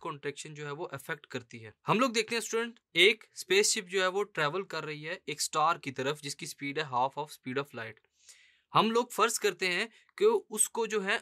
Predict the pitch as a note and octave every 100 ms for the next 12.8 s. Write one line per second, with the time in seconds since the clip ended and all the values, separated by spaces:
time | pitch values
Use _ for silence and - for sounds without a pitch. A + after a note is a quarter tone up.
0 | - D#3 G3+ - - D#3+ F3 E3+ F#3 F#3
1 | D#3 F#3 - D3+ F#3+ F3+ - D3 C#3+ D3+
2 | F#3+ G#3+ - F#3 - - D3 C#3+ D3 G3+
3 | - D#3+ D3 C3+ B2 A2+ A2+ - - -
4 | - - F#3+ A3+ A3 - F#3 G3+ G3+ F#3
5 | D#3+ G3 G#3+ - D#3+ D#3 E3 D3 C#3+ C#3
6 | D#3 D3+ D3+ E3+ C3 B2 _ _ _ E3
7 | G#3 - F3+ D#3 E3 D#3+ A3 A#3+ _ -
8 | F3 G#3+ - G3 F3 G3 G3 D#3+ E3+ E3+
9 | D3+ D3+ F#3+ G#3+ _ _ _ _ D3+ D#3+
10 | G3+ F#3+ F3+ F3 - _ C#3 D3+ F3+ G#3
11 | G3 D#3+ D#3+ D3+ - C3+ C3+ E3 - _
12 | _ C#3 E3 F#3+ F3+ D3 D3+ G#3